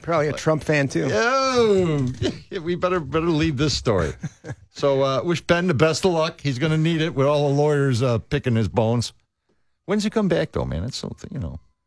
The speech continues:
Speaker 1: I thought he was back.
Speaker 2: No, no, he's not back yet.
Speaker 1: Oh,
Speaker 2: He's on a
Speaker 1: no.
Speaker 2: per-, leave of absence, and, uh, Madden's not talking about it, man. He says it's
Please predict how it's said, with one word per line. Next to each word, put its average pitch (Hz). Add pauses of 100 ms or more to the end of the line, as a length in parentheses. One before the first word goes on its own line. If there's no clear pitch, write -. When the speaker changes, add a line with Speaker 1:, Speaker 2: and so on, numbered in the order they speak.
(460)
Speaker 1:
I 151
thought -
he 185
was 160
back. 185
Speaker 2:
No, 160
no, 185
he's 120
not -
back -
yet. -
Speaker 1:
Oh, -
Speaker 2:
He's 139
on 135
a 151
Speaker 1:
no. 131
Speaker 2:
per-, 127
leave 120
of 120
absence, 131
and, 92
uh, 92
Madden's 110
not 117
talking 117
about 87
it, -
man. 92
He 92
says 90
it's 82